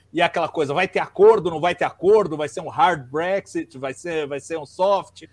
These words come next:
vai ser com acordo, sem acordo. Eu tenho a impressão que eles se inspiraram nisso, e basicamente o que a, <laughs> o que a presidente de Nivar de última hora queria era um artigo que permitisse um hard Brexit.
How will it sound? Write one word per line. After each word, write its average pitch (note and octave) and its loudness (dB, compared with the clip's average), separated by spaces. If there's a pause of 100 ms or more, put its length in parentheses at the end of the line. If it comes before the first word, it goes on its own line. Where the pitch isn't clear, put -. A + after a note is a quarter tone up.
(120)
vai D3 -10
ser F#3 -6
com E3+ -6
acordo, F#3 2
sem E3+ -14
acordo. F3 -2 (260)
Eu C#4 2
tenho F4 -4
a - -8
impressão C4+ -6
que D#4+ -8
eles E4+ -6
se D#4+ -6
inspiraram D4 -2
nisso, A#3 -8
e - -12
basicamente A#3+ -4 (240)
o G3 -4
que A3+ -6
a, G#3+ 2 (140)
<laughs> G3+ -4 (300)
o F#3+ -2
que - -8
a A#3 0
presidente G3+ -4
de F3 -12
Nivar D#3+ 0
de D3+ -6
última F#3+ -6
hora E3 0
queria A3 -8 (360)
era A#3+ 0
um D#4+ -6
artigo A#3+ -4
que C4+ -12
permitisse C#4 -8
um D4+ -12
hard G3+ 2
Brexit. G#3 -2